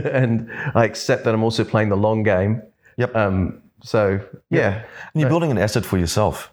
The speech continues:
Speaker 1: Yeah.
Speaker 2: You know, you, you, you're growing your business, you, you increasing your, your, you know, net profit line.
Speaker 1: Mm-hmm.
Speaker 2: And at the end of the day, if you do wanna, you know, and you're over it and you do want to go and, you know,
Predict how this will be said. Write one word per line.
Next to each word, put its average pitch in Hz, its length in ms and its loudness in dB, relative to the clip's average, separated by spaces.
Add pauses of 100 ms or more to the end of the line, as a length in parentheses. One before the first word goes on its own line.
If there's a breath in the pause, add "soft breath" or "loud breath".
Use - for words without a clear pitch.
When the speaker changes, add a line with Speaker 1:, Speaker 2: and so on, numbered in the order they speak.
(120)
Speaker 1:
Yeah. 147 260 2
Speaker 2:
You 98 100 2
know, 87 140 2
you, 92 240 2
you, 98 320 0 (460 loud breath)
you're 104 120 0
growing 98 320 0
your 95 100 0
business, 85 500 0
you, 90 80 4
you 87 420 2
increasing 92 640 2
your, 85 420 2 (880 loud breath)
your, - 120 -2
you 80 100 2
know, 85 220 0
net 90 240 0
profit 87 340 -2
line. 64 400 0 (100)
Speaker 1:
Mm-hmm. 131 220 2
Speaker 2:
And 98 140 0
at 92 120 -2
the 92 80 0
end 110 140 2
of 90 60 0
the 90 80 0
day, 87 420 2 (100)
if 85 140 -4
you 98 100 2
do 120 220 0
wanna, 90 400 0 (1400 loud breath)
you 98 120 0
know, 85 220 2 (580)
and 92 160 0
you're 87 140 0
over 90 280 2
it - 180 -6
and 92 100 2
you 90 60 2
do 92 200 2
want 87 200 2
to 87 120 -2
go 85 300 2
and, 85 220 0 (320)
you 85 100 -2
know, 82 200 2